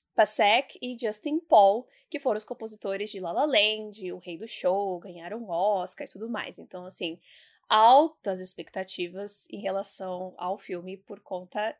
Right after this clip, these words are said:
disso. E, inclusive, fontes disseram, na verdade, eu me confundi, não foi Entertainment Weekly, foi a matéria do Deadline que a gente consultou. Fontes disseram ao Deadline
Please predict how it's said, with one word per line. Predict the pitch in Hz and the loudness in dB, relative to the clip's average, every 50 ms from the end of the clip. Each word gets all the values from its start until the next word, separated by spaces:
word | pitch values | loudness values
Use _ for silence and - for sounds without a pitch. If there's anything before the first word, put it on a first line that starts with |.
| _ _ _ | _ _ _
disso. | - 170 151 160 - - - - - - _ _ _ - - - - - - | -18 -16 -12 -12 -12 -12 -12 -14 -16 -18 _ _ _ -20 -20 -20 -14 -6 -2
E, | 214 | -2
inclusive, | 220 254 254 320 285 240 - 240 262 269 254 240 | -2 0 0 -2 -2 0 -2 -2 -4 -6 -8 -12
fontes | - - - 262 247 262 311 415 403 - - 277 247 214 | -10 -2 4 4 6 6 4 2 -4 -6 -8 -8 -8 -8
disseram, | 220 214 - - 220 196 202 202 196 190 | -6 -4 -2 -2 -2 -2 -2 -4 -6 -6
na | 202 | -8
verdade, | 202 214 214 220 220 233 | -4 -4 -4 -4 -4 -6
eu | - - 208 202 | -8 -8 -8 -8
me | 196 208 | -10 -12
confundi, | - - 214 - 262 247 185 185 | -14 -14 -12 -10 -10 -10 -8 -10
não | 185 196 | -10 -10
foi | 190 - 208 | -10 -10 -10
Entertainment | - 240 220 - 226 233 220 - | -10 -10 -12 -10 -12 -12 -12 -14
Weekly, | 190 - - - 196 | -16 -16 -14 -16 -16
foi | - - 196 196 190 | -10 -6 -6 -6 -6
a | 190 | -6
matéria | 185 196 - 202 196 190 | -8 -6 -6 -6 -8 -8
do | 202 | -8
Deadline | 190 196 208 220 254 226 190 165 165 - - - | -8 -8 -6 -4 -4 -4 -4 -6 -6 -10 -14 -18
que | - | -16
a | 240 | -16
gente | - 190 185 - | -16 -16 -16 -14
consultou. | - 196 190 185 - 214 - 190 - - _ - - - - _ _ | -12 -12 -12 -12 -14 -14 -14 -14 -14 -14 _ -20 -20 -20 -20 _ _
Fontes | - 262 311 427 - 370 339 285 | 6 6 6 6 4 0 0 0
disseram | 254 262 - - 214 190 185 190 185 185 - | 0 -2 0 2 2 0 0 -2 -4 -4 0
ao | - 226 285 381 | 4 4 4 4
Deadline | 415 202 185 - 196 190 185 196 220 220 196 180 170 180 | 2 -2 -2 -2 -4 -4 -2 0 -2 -2 -4 -6 -10 -12